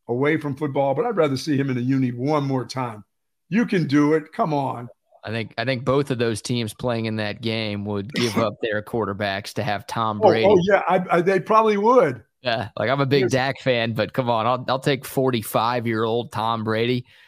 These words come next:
Speaker 1: I
Speaker 2: over
Speaker 1: just,
Speaker 2: Dak
Speaker 1: I can't even
Speaker 2: Prescott
Speaker 1: ima-
Speaker 2: for this year.
Speaker 1: I can't even imagine the young guy from Purdue, and he's coming out of there for the Raiders, and there's Tom Brady in the locker room. He's going, "That, that, that's the guy right there."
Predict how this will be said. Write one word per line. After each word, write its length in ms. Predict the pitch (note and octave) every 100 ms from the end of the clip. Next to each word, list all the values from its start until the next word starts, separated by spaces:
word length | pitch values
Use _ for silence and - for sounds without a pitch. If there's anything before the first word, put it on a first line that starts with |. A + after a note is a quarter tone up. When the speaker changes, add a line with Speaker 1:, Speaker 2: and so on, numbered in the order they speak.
| _
Speaker 1:
I 40 | F3
Speaker 2:
over 80 | F#3
Speaker 1:
just, 100 | -
Speaker 2:
Dak 180 | G#2 A2 -
Speaker 1:
I 40 |
can't 120 | A#2
even 60 | G3
Speaker 2:
Prescott 140 | E3+ C3
Speaker 1:
ima- 100 | -
Speaker 2:
for 80 | A2+
this 220 | A2+ G#2+
year. 280 | A2+ C3 D3+ _ _ _
Speaker 1:
I 60 | F#3
can't 160 | A3+
even 100 | G3
imagine 340 | E3 D#3 E3 C#3
the 60 |
young 260 | C3 C#3 C#3+
guy 260 | C3 C3+ C3
from 160 | B2+
Purdue, 540 | A2 A#2 C3+ C#3 C3 - _ _ _ _
and 120 | C3
he's 160 | D#3 C#3
coming 280 | D#3+ D3+ C#3+
out 180 | C#3+
of 40 | C#3+
there 140 | C#3
for 100 | C3
the 60 | B2
Raiders, 440 | B2+ D3 C3+ C3 - _
and 100 | B2
there's 180 | D3+ C#3+
Tom 240 | E3+ -
Brady 300 | B2+ C#3+ C#3
in 80 | B2+
the 80 | A#2
locker 360 | B2+ C#3 C3+ B2
room. 160 | A2+
He's 120 | C#3+ C3+
going, 280 | C3 A2 - _ _ _ _ _ _ _ _ G#2+ G2+
"That, 260 | C#3 D3+ - A2
that, 220 | D3+ - _
that's 220 | D3+ D#3+
the 80 | C#3+
guy 220 | B2+ C#3+
right 260 | B2+ C3 A#2
there." 320 | C#3+ B2+ G2